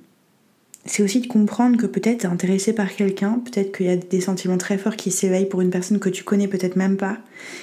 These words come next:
et il y a la peur, euh, que cette personne soit en couple, ou soit avec quelqu'un d'autre, ou soit comme courtisée par quelqu'un d'autre. Si vous matchez sur la même vibration, il n'y a pas d'histoire de tout ça.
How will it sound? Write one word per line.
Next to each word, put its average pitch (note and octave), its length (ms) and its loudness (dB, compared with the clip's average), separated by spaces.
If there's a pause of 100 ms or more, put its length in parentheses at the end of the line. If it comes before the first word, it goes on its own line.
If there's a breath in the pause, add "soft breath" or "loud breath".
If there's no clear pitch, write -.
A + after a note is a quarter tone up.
(180 loud breath)
et F#3+ 80 6
il F#3 100 6
y F#3+ 100 4
a G#3+ 60 4
la F3+ 140 0
peur, A3 500 0 (100)
euh, E3+ 460 -2 (480 loud breath)
que G3 80 -4
cette F#3 180 2
personne G3 360 2
soit G3+ 560 -2
en F3+ 80 2
couple, - 600 0 (360 loud breath)
ou F3 100 -2
soit - 240 -2
avec F3 220 0
quelqu'un F#3+ 420 2
d'autre, A3 480 2
ou F#3 60 -2
soit G3 520 -2 (200)
comme F#3+ 360 0
courtisée G3+ 540 0
par F#3 180 -4
quelqu'un F#3+ 360 0
d'autre. F#3+ 420 0 (2750 loud breath)
Si - 220 2
vous G#3+ 140 6
matchez G#3 360 4
sur G3+ 180 0
la F3 140 4
même A3 320 6
vibration, G3+ 760 2 (600)
il G3 60 0
n'y F#3+ 60 4
a - 40 2
pas A3+ 160 0
d'histoire G#3 540 0
de F3 80 -2
tout - 160 -8
ça. G3 260 -4